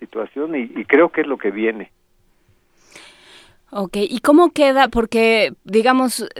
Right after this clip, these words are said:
Speaker 2: eh, no se sabe hasta qué punto se enfrió, eh, la, la, la, el tema de Dilma,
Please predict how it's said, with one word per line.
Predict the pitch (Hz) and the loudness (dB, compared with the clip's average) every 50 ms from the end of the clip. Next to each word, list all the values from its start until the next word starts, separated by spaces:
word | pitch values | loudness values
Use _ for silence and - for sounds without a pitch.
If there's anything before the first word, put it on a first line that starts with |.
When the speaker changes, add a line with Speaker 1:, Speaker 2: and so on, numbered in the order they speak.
| 185 - _ _ _ _ - - | -16 -18 _ _ _ _ -12 -6
Speaker 2:
eh, | - 202 196 190 196 196 202 202 | -4 -2 0 2 2 2 0 0
no | 214 226 247 | 0 0 0
se | 233 - 294 | -2 -2 -2
sabe | - 285 262 247 254 254 | 0 2 4 4 4 2
hasta | 226 - 247 226 | 0 0 -2 -2
qué | - - 247 240 | 0 0 -2 -2
punto | - _ 247 247 240 240 208 - 226 220 | -2 _ -2 0 0 0 0 0 -2 -2
se | 202 - 226 202 190 185 | -2 -2 -2 0 2 2
enfrió, | 185 180 175 - - 220 214 233 226 226 220 220 220 190 - - - - | 2 0 -2 -4 -4 -2 2 6 6 8 8 8 6 4 0 -10 -20 -12
eh, | - 156 165 165 160 156 156 151 147 110 - 92 151 156 | -6 -2 -2 0 0 0 -2 -2 -4 -6 -4 -4 -4 -2
la, | 143 160 160 151 151 131 | 0 2 2 4 2 2
la, | - 135 165 156 160 151 151 151 151 147 143 139 120 - - | 0 -2 -2 0 0 2 2 2 2 2 2 0 0 -4 -6
la, | - 170 170 160 165 | -8 -6 -4 -2 0
el | 170 165 165 | -2 -2 -2
tema | - - 214 214 214 214 202 196 190 | 0 2 2 4 4 4 4 4 2
de | 190 180 | 2 2
Dilma, | 175 202 202 196 190 190 190 185 185 180 147 | 0 0 0 0 0 0 2 2 2 0 0